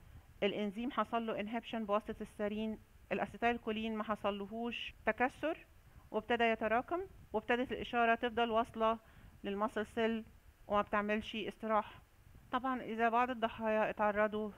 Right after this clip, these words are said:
لكمية من غاز السارين فبيتم انقاذهم عن طريق اعطائهم الانتيدوتس اللي هو بارالودوكسايم والاتروبين،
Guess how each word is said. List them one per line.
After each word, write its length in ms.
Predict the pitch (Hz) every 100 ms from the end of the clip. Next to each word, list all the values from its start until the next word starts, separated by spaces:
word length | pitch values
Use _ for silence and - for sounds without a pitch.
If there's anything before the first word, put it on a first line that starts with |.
| - -
لكمية 640 | 196 208 202 214 214 214 214 - - -
من 140 | 196
غاز 200 | 196 214
السارين 520 | 220 - 202 214 330 - - - - 226
فبيتم 380 | 208 220 262
انقاذهم 500 | 226 226 247 226 233
عن 140 | 214 220
طريق 340 | 214 226 -
اعطائهم 580 | 208 - 220 208 220 220 -
الانتيدوتس 640 | 185 202 254 220 233 247 - - - - - 196
اللي 120 | 196
هو 440 | 220 214 208 208 -
بارالودوكسايم 1000 | - 214 208 196 190 - 240 240 240 240 -
والاتروبين، 1000 | 196 214 - 185 190 202 190 233 302